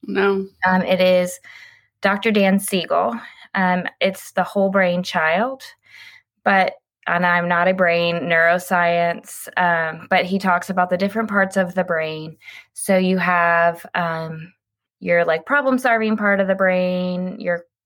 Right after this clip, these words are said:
Speaker 2: uh, and then you have, like, your emotional, um, state, your emotional brain, and then you have your, um, the learning brain. Um, so you have those fight, flight, or fear responses. Um, so as your body is sending you signals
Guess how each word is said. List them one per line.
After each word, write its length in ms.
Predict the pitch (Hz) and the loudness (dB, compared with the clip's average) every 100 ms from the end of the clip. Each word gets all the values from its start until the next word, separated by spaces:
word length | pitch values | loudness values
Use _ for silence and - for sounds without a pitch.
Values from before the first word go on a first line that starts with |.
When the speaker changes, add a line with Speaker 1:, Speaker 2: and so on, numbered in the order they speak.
| _ - | _ -4
Speaker 2:
uh, 40 | |
and 400 | 175 165 - 180 | -2 -2 -2 -2
then 100 | 180 | 0
you 80 | 196 | 0
have, 140 | 202 | 2
like, 160 | 202 185 | 0 0
your 120 | 190 | 0
emotional, 720 | 185 170 180 190 202 214 - _ - | 2 0 0 -2 -2 -2 -6 _ -6
um, 400 | 202 196 190 190 | -2 0 2 0
state, 520 | 190 - 196 220 - _ | -4 -2 0 0 -4 _
your 260 | - 196 190 | -6 0 2
emotional 460 | 185 185 185 196 190 | 4 2 0 -2 0
brain, 380 | 185 185 185 | 2 2 0
and 160 | 180 185 | -2 -2
then 120 | 180 | -2
you 80 | 175 | -4
have 320 | 175 165 165 | -2 -4 -4
your, 460 | 170 160 156 156 - | -8 -4 0 -2 -2
um, 520 | - 160 160 180 190 - - | -4 -4 -6 -4 -6 -8 0
the 120 | 180 | 2
learning 440 | 170 165 170 170 165 | 4 2 2 -2 -2
brain. 500 | 165 - - 196 190 _ - - - _ - | -2 -2 -4 -4 -6 _ -20 -20 -20 _ -2
Um, 280 | 180 170 | 2 0
so 120 | 170 190 | 0 2
you 100 | 190 | 2
have 140 | 190 | 4
those 260 | 190 190 - | 2 0 -8
fight, 460 | - - 190 226 262 _ | -6 0 2 0 -4 _
flight, 680 | - - 180 175 180 - - - _ | -10 0 2 2 0 -10 -18 -20 _
or 180 | - 170 | -4 -4
fear 400 | 165 - 165 165 | -2 -4 0 2
responses. 1200 | 165 170 - 170 120 90 - 60 62 - - - - | 2 -2 -4 -2 -2 -4 -4 -4 -4 -8 -16 -18 -6
Um, 520 | 180 170 170 185 190 - _ - - _ | -4 -2 -2 -4 -6 -10 _ -20 -20 _
so 180 | - - | 0 2
as 340 | 190 196 202 | 4 2 2
your 120 | 226 | 2
body 440 | 208 185 185 202 220 | 2 2 2 4 2
is 180 | 214 | 0
sending 520 | - 196 185 180 175 170 | -2 0 2 4 2 0
you 500 | 165 165 165 170 185 | 0 -4 -6 -6 -10
signals 960 | - - 185 214 269 302 311 - - | -8 -2 0 2 2 0 -4 -10 -12